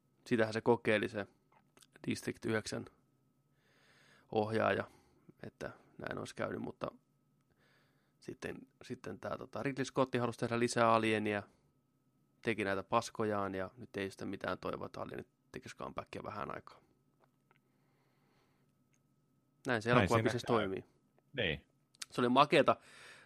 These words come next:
Speaker 1: niinku, konseptitaidetta, oli just, niinku, vanhasta Ripleystä ja vanhasta Hicksistä, eli se olisi ollut suoraan jatkoa Aliensille ilman, että, niinku, Hicks kuolisi siinä, niinku, ja Newt olisi siinä, ja se olisi, niinku, ihan Aliensin jatko-osa, että kolmonenkin vedettäisiin, niinku, pois välistä, että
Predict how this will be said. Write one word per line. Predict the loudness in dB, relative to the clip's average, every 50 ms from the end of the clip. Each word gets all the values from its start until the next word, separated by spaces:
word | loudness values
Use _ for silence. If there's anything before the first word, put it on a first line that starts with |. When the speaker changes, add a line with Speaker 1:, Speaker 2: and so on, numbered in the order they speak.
| -20 _ 0
Speaker 1:
niinku, | 0 0 0 -2 2
konseptitaidetta, | 8 8 8 8 8 4 0 -2 0 2 2 2 2 2 -2 0 0 2
oli | 2 2 0 0
just, | -2 -2 -2 -4
niinku, | -4 4 6
vanhasta | 6 6 6 4 -2 -4 -4 -2
Ripleystä | -2 -2 -4 -4 -6 -6 -6 -4 -2
ja | -2 0 2
vanhasta | 2 0 0 -2 -8 -6 -4 -4 -4 -4 _ -20 -20 -20 -20 -20 -20 -16 _ 0
Hicksistä, | 0 0 2 -4 -6 -6 -6 -8
eli | -8 -6 -6
se | -6
olisi |
ollut | -6 -6 -4
suoraan | 2 4 6 6 8 6
jatkoa | 4 4 2 0 2 4 6 6
Aliensille | 4 4 4 0 -2 -4 -4 -4 -2 0
ilman, | 0 0 0 0 -2
että, | -2 -4 -6 -6 -6 _ _ _ -16 -10
niinku, | -10 -10 -10 -8
Hicks | -4 -4 -4 -4 -6
kuolisi | -6 _ 2 2 2 2 0 -2 -6 -8
siinä, | -6 -6 -6 -8 -8 _ -14
niinku, | -12 -10 -8 -8 -6
ja | -6 -4 0
Newt | 4 4 4 4 4 0 -4 -2 -2
olisi | -2 -6
siinä, | -6 -8 -8 -6 -6 -6
ja | -6 -8
se |
olisi, | -8 -8
niinku, | -8 -6 -2
ihan | 0 0 2 2 4
Aliensin | 4 4 6 6 2 0 -2 -6 -6 -6
jatko-osa, | -6 -6 -8 -12 -16 -14 -12 -12 -12
että | -12 0
kolmonenkin | 6 8 8 8 8 6 4 2 -2 -6 -8
vedettäisiin, | -8 -10 -10 _ -6 -6 -4 -4
niinku, | -8 -8 -8 -10 _
pois | -4 -4 -4 -4 -6
välistä, | -6 -6 -6 -8 -8 -10 -10 -12
että | -12 -12 -14